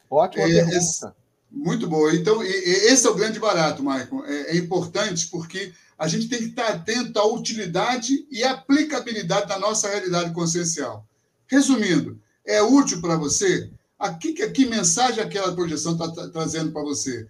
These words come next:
Speaker 2: É positivo? Tá reperspectivando alguma coisa que você pensa de uma forma diferente? Tá te mostrando alguma postura que você tem no extrafísico? Que normalmente no extrafísico nós temos uma condição mais, mais ampla da nossa realidade consciencial, você se conhece mais.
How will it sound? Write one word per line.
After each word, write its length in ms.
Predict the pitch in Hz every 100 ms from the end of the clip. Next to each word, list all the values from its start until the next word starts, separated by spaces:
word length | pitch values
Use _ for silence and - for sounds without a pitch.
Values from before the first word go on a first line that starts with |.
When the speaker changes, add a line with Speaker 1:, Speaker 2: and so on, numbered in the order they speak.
| _ _
Speaker 2:
É 120 | 240
positivo? 760 | 170 196 180 143 - 208 165 - - - _
Tá 160 | 202 190
reperspectivando 1200 | 170 302 302 254 220 - 226 - 185 165 180 175
alguma 320 | 165 165 160
coisa 260 | 175 170
que 80 | 160
você 240 | 156 139 143
pensa 380 | 165 170 156
de 60 | 143
uma 180 | 147 135
forma 240 | 160 156
diferente? 600 | 156 - 127 165 165 165 - _ _ -
Tá 100 | 208
te 140 | -
mostrando 500 | 220 180 165 233 226
alguma 300 | 185 185 170
postura 460 | 170 - - 185 175
que 60 |
você 280 | 165 160 147
tem 160 | 165 165
no 80 |
extrafísico? 640 | 156 147 123 - 180 165 _ _ _
Que 80 | -
normalmente 380 | 151 151 160 165
no 60 | -
extrafísico 460 | - 131 147 143
nós 120 | 143
temos 180 | - 143
uma 160 | 143 135
condição 460 | - 277 - 294
mais, 340 | 285 262 247 - _ _ -
mais 320 | 143 139 160
ampla 340 | 180 170 151
da 80 | 131
nossa 260 | 143 143 135
realidade 440 | 143 131 139 135
consciencial, 640 | 143 135 139 - 160 180
você 200 | 156 139
se 140 | 165 -
conhece 440 | 165 160 160 -
mais. 400 | 156 202 - -